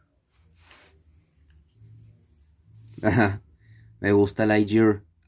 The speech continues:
a pesar de que sea de las películas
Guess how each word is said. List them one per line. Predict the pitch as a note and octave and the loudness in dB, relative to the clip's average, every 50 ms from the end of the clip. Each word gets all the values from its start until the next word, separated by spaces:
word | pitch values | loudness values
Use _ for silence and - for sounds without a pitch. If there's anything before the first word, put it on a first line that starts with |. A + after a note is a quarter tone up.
| _ _ | _ _
a | - G#2 G#2 G2+ - | -4 -2 -2 -2 -2
pesar | - G2+ - B2 A#2 A2 | -6 -4 -2 -2 -2 -2
de | G2+ A2 F#2+ | -2 -4 -4
que | - - G2+ | -4 -6 -6
sea | - - A2+ G#2+ G#2+ G#2+ G#2+ G2+ - | -4 -2 0 2 2 2 0 -2 -4
de | - G2+ G2 | -6 -6 -4
las | F#2+ E2+ | -4 -6
películas | - - G#2 G#2 G2+ - A#2 A2 G#2+ G2+ G#2 G#2 - | -6 -4 -4 -4 -2 -2 0 2 2 2 0 -2 -6